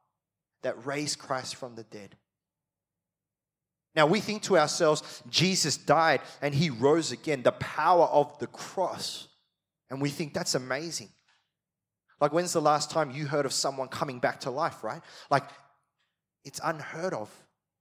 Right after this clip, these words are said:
But the scriptures tell us that it's the same power. It's the same power that's available to us. It's the same power that made Jesus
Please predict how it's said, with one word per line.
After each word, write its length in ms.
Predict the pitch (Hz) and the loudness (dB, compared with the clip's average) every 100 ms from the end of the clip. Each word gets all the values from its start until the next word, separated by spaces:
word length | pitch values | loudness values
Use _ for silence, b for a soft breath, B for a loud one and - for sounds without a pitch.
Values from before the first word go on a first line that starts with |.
| _ _ _ _ _ _ _ _ _ | _ _ _ _ _ _ _ _ _
But 120 | 180 | 2
the 80 | 160 | 4
scriptures 400 | - 233 - 147 | 4 2 0 -2
tell 200 | - 233 | -2 -2
us 120 | 208 | 0
that 140 | 175 151 | -2 -2
it's 120 | - | -4
the 80 | 151 | -2
same 460 | - - 196 208 | -2 -2 -4 -6
power. 360 | 190 180 190 131 B B - | -6 -4 0 0 B B -8
It's 140 | 160 | -2
the 80 | 170 | 0
same 580 | - - - 233 262 233 | 2 2 0 0 -4 -6
power 340 | - 208 185 | -10 -8 -6
that's 200 | 147 - | -6 -4
available 420 | 135 143 156 135 | -6 -4 -6 -8
to 200 | 123 - | -10 -14
us. 280 | 98 - - _ _ _ _ _ B - | -18 -18 -20 _ _ _ _ _ B 0
It's 140 | 185 | 2
the 60 | 185 | 4
same 420 | - 226 247 247 | 4 2 0 0
power 240 | 240 226 | 4 6
that 120 | 190 | 6
made 300 | 175 196 185 | 2 0 0
Jesus 380 | - 202 196 185 | -4 -6 -4 -6